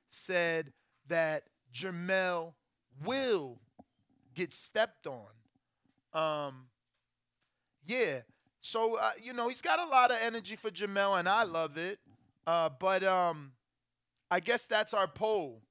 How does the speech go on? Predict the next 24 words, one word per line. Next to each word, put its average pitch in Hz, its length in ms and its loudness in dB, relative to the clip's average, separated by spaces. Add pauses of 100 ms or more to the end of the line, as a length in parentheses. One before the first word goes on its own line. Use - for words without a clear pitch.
(1500)
Can 220 360 -2
Crawford 208 640 -2
get 240 260 -2 (840)
the 180 480 -8 (1700)
Jermell 196 540 -2
fight 170 420 -4
without 190 680 -4
fighting 185 720 -2 (180)
Spence? - 840 -6
'Cause 175 240 -4
he 254 180 -8
seems 262 400 -8
to 214 100 -8
be 214 160 -8
the 190 200 -6
only 214 260 -8
one 208 280 -8
that 170 180 -4
thinks 202 280 -6
he 214 100 -8
can 160 280 -12
get 185 300 -8
this 202 280 -6
fight, 160 420 0